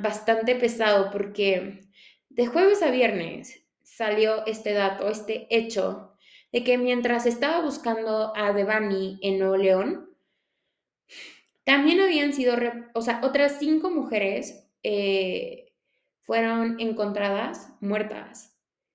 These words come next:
que también habían sido reportadas como desaparecidas desde marzo de este año.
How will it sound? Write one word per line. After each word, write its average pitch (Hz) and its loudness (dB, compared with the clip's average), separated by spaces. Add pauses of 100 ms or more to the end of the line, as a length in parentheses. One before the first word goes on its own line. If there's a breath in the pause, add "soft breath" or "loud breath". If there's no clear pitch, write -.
(120)
que 240 4
también 262 2
habían 247 0
sido 214 -4
reportadas 202 -4
como 202 -2
desaparecidas 190 -6
desde 185 -4
marzo 180 -12 (440 soft breath)
de 196 -4
este 190 -4
año. - -14